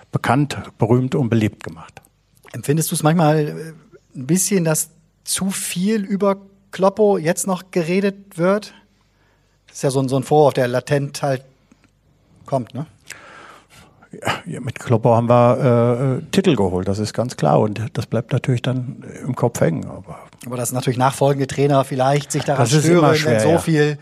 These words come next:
Speaker 1: Würde ich verstehen, ja.
Speaker 2: Würdest du verstehen?
Speaker 1: Ja, absolut.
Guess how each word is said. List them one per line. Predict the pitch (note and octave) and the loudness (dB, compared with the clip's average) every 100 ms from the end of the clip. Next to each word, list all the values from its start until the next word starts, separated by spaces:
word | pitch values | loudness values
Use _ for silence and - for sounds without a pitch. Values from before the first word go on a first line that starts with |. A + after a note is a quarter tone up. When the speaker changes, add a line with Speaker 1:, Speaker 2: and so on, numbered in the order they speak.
| - | -4
Speaker 1:
Würde | - D#3+ C#3 | 2 2 0
ich | |
verstehen, | - A2+ - F2 D#2+ | -4 -4 -6 -12 -4
ja. | G#2 - | -6 -4
Speaker 2:
Würdest | B2+ C3+ B2 | -4 -4 -4
du | |
verstehen? | A#2+ - A2 F#2+ | -8 -8 -8 -8
Speaker 1:
Ja, | G#2 F#2 | -4 -4
absolut. | D2 - - F2+ - | -4 -10 -10 -10 -12